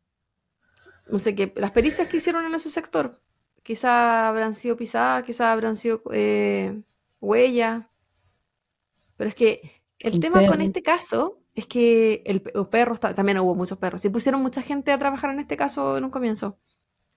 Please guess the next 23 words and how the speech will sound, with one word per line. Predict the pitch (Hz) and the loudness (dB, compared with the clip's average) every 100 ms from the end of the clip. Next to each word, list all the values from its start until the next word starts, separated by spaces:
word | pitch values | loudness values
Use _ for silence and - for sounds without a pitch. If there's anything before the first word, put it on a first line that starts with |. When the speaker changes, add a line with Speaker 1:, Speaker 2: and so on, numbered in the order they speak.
| _ _ | _ _
Speaker 1:
El | |
tema | 254 320 | -4 -2
es | |
que | 311 | -2
este | 320 339 | -6 -4
caso | 320 349 262 262 | -4 -4 -4 -4
tiene | 269 269 | -2 -2
la | 277 269 | -2 0
car-, | 254 247 - | 0 0 -2
la | 214 | -4
carpeta | 214 214 254 269 | -2 -2 -2 -2
investigativa | 277 269 247 220 262 | -6 -2 -2 0 -2
cerrada. | 269 220 220 240 - _ _ _ _ _ _ _ _ _ _ _ _ _ 220 | -2 0 0 -2 -6 _ _ _ _ _ _ _ _ _ _ _ _ _ -4
Entonces, | 202 254 254 269 247 - - - - | 2 2 2 0 0 -2 -16 -20 -8
lo | 208 226 | -2 -2
que | 240 | -2
se | 240 | -6
sabe | 233 370 453 262 381 _ _ _ - | -2 0 0 -2 -6 _ _ _ -8
es | 254 262 | -4 0
lo | 247 | 0
que | 247 240 233 226 220 214 | 2 4 6 6 4 2
las | 220 | -2
policías | - 247 247 - 302 294 | -2 -4 -4 -2 0 0